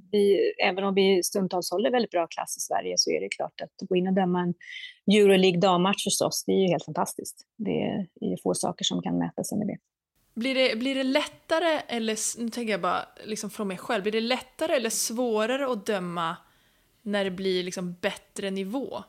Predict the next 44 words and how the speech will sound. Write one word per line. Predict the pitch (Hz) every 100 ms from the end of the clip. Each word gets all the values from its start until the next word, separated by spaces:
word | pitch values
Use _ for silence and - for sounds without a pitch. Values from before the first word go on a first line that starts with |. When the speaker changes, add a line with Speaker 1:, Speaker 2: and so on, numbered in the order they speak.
| _
Speaker 2:
För | -
jag | 214
t-, | 214
kan | - 226
tänka | 220 208 247
mig | 233
att | - -
det, | 190 196 -
man | 202 208 196
ser | - 233 208 202 -
saker | - 208 185 190
kanske | - 175 180
lite | 185 190
klarare | - 226 220 180 196 247 220 214 _ _ -
när | 202
det |
är | 185
bättre | 185 180 -
nivå, | 185 175 -
men | 180 190
det | 190
blir | 202
fortfarande | 208 208 233 220 202 185 180 _
svårare | - - 220 196 202
eftersom | 190 208
det | 196
går | 185
fortare, | - 208 - 196
det | 185
är |
mer | 180 175
fysiskt. | - 240 190 - 143 -
Men | 202 190
hur | - 226
liksom, | 208 202 208 196 - _ _ _ _ _ _ -
är | 214
det |
lättare | 226 220 - 254
eller | 208
svårare | - 214 208 220
att | 202
döma | 196 180 175 185
bättre | 185 - - 185
nivåer? | 185 202 240 - 208